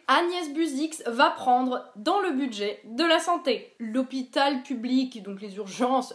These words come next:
faisant partie du budget de la santé, bah, ça veut dire qu'on va prendre dans le budget de l'hôpital public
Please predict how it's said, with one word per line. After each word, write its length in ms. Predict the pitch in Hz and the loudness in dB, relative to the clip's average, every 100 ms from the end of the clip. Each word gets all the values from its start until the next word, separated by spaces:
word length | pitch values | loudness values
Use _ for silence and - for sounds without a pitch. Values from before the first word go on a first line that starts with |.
| - | -16
faisant 420 | - 285 262 311 | -8 -4 0 0
partie 480 | 254 247 - 269 240 | 0 -2 -4 -6 -6
du 220 | 175 202 | -6 -8
budget 340 | 226 214 226 294 | -6 -4 -2 -2
de 100 | 214 | -2
la 80 | |
santé, 420 | 202 202 190 247 359 427 - | -4 -8 -4 -2 -2 -2 0
bah, 160 | 208 | 0
ça 140 | 208 240 | 2 0
veut 140 | 240 | 0
dire 240 | 247 466 | 0 0
qu'on 180 | - 269 | 2 2
va 320 | 233 226 - - | 4 4 0 -10
prendre 800 | - 453 453 440 277 247 233 - - - | 4 6 6 4 0 0 0 -4 -12 -14
dans 420 | 220 208 262 403 | -12 4 6 6
le 100 | 415 | 2
budget 760 | 320 294 269 302 302 311 - - _ | -2 -2 0 2 2 2 0 -6 _
de 500 | 240 208 190 190 233 | -18 -16 -14 -6 -2
l'hôpital 360 | 240 226 233 226 | -2 0 0 0
public 640 | 226 208 262 320 - - | -4 -6 -4 -6 -12 -20